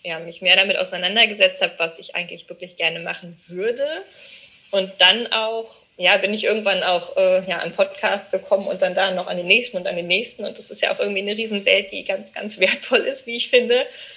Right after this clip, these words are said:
Und, ähm, wo dann irgendwann auch die Erkenntnis so in mir gereift ist, okay, ich kann,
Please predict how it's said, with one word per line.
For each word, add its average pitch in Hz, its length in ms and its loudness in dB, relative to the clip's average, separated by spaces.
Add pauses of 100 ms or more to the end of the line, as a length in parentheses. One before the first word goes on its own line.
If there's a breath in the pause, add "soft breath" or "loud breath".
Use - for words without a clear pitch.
(160 loud breath)
Und, 196 460 0
ähm, 190 400 0 (140)
wo 190 160 0
dann 202 120 6
irgendwann 196 560 0
auch 180 120 -4
die - 160 -10
Erkenntnis - 500 0
so 180 80 0
in 180 180 0
mir 180 360 2
gereift 175 380 0
ist, - 120 -2
okay, 185 280 -6
ich - 180 -8 (200)
kann, 190 340 -2